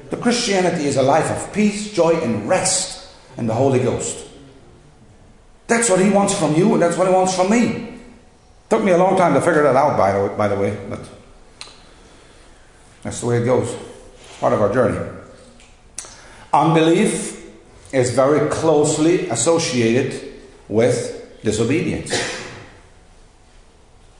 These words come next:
The, the children of Israel did not enter the promised land because of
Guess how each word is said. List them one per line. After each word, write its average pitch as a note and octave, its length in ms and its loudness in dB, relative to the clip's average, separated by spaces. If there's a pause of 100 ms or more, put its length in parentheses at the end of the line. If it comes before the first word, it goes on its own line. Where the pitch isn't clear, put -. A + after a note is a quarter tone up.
(560)
The, G#2+ 80 -2
the - 480 -4
children E3 280 2
of E3 80 2
Israel D#3 380 2
did B2 220 0
not D3+ 380 0
enter F3 300 0
the C3 120 0
promised E3+ 380 2
land D#3 320 2
because D3+ 380 2
of - 480 0